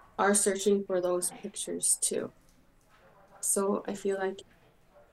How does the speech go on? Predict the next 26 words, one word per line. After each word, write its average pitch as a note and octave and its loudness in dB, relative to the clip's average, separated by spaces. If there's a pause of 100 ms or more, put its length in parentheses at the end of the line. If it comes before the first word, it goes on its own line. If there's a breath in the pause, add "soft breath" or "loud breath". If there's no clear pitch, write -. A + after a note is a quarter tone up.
(320)
you G#3 6
know, G3+ 6
once F#3+ 2
it F#3 0
gets F3+ 0
into F#3+ -6
their F#3 -4
hands, F#3 -2
that's F#3 0
the - -2
scary F3+ 0
part. - -10 (500)
So G#3+ 0
it G3 4
would, F#3+ -2 (260)
it A3+ 6
would A#3 6
have G#3+ 0
to A#3 4
be A3 6
planned G3+ 2
in F#3+ 4
a F#3+ 0
certain F#3+ -2
way G3 2
where G3 -6